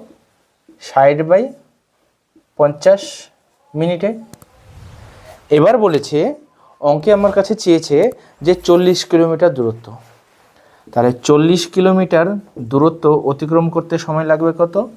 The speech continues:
ষাট বাই পঞ্চাশ into চল্লিশ মিনিট। তাহলে কাটাকুটি যদি করি আমি, আহ, শূন্য শূন্য কেটে দিলাম, পাঁচ দিয়ে চ-, চল্লিশকে কাটলাম,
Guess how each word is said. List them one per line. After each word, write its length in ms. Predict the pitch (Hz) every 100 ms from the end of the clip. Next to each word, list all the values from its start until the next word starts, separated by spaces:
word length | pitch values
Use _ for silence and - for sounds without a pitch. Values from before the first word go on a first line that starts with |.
| _ _ _ _
ষাট 400 | - 135 131 151
বাই 240 | 165 156 127
পঞ্চাশ 680 | 127 117 117 120 196 220 - _ _ _ _ - - _ 151
into 460 | 165 165 143 214 - - - _ _ _ _
চল্লিশ 580 | - 160 117 101 - - _ _ _ _ - _ -
মিনিট। 320 | 120 110 101 - - _ _ _ _ _ _
তাহলে 220 | 131 143
কাটাকুটি 520 | 147 143 165 160 160 165
যদি 180 | 165
করি 220 | 165 170 170
আমি, 240 | 175 240 - _ _ _ _ _ _
আহ, 640 | - 123 127 131 127 127 127 127 _ _ _ _
শূন্য 360 | - 151 165
শূন্য 260 | 160 165 165
কেটে 240 | 160 160
দিলাম, 380 | 165 185 226 247 - _ _ _
পাঁচ 200 | 143 147
দিয়ে 200 | 147 156
চ-, 360 | 151 156 151 -
চল্লিশকে 380 | 156 147 156 165
কাটলাম, 280 | 165 170